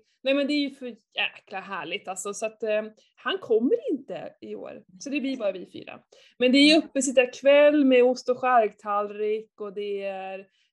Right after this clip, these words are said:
Speaker 1: Bingolotto, ja, det är för jävla mysigt, alltså. Ja, jag älskar julen. Ba-, och jag tycker det är så himla
Speaker 2: Jag har
Speaker 1: härligt.
Speaker 2: till, till och med jag har köpt, eh, Bingolotto till uppesittarkvällen faktiskt.
Speaker 1: Ja,
Speaker 2: Så det
Speaker 1: Mm.
Speaker 2: är till och med
Speaker 1: Men
Speaker 2: vi
Speaker 1: ni
Speaker 2: ska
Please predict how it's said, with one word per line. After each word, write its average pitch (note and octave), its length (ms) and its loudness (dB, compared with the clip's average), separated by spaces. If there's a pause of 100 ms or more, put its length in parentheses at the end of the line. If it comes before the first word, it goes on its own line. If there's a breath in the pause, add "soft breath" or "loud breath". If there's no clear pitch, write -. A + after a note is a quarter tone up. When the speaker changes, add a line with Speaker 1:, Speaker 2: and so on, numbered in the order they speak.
(140)
Speaker 1:
Bingolotto, G#3 720 -2 (360)
ja, F#3+ 100 -12
det F#3+ 100 -10
är G3+ 40 -10
för G#3 160 -16
jävla F#3+ 320 -12
mysigt, G3+ 580 -12
alltså. G3+ 600 -8
Ja, F#3+ 260 -6
jag F#3+ 220 -8
älskar F#3+ 340 -12
julen. F#3+ 720 -12
Ba-, A3+ 200 4
och G#3 80 4
jag G#3 200 2
tycker A3+ 220 -8
det G3+ 60 2
är - 20 -4
så G3+ 100 -6
himla F#3+ 220 -2
Speaker 2:
Jag A#3+ 140 4
har D#4+ 200 2
Speaker 1:
härligt. D4+ 200 -8
Speaker 2:
till, C#4+ 160 -12 (160)
till E4+ 60 -6
och E4 60 -4
med E4 200 -2
jag E4 160 0
har F#4+ 240 0
köpt, - 380 -10
eh, G#3+ 360 -2
Bingolotto D#3+ 680 -6
till G#3 100 -6
uppesittarkvällen D#3+ 1160 -14
faktiskt. - 300 -16
Speaker 1:
Ja, A4+ 440 -4 (640)
Speaker 2:
Så - 100 -18
det G3+ 80 -4
Speaker 1:
Mm. A#3+ 200 -2 (160)
Speaker 2:
är - 60 -20
till C#4+ 120 -16
och D4 80 -6
med D4 160 -4
Speaker 1:
Men - 0 -
Speaker 2:
vi B3+ 120 6
Speaker 1:
ni A3 200 6
Speaker 2:
ska F#3+ 40 -4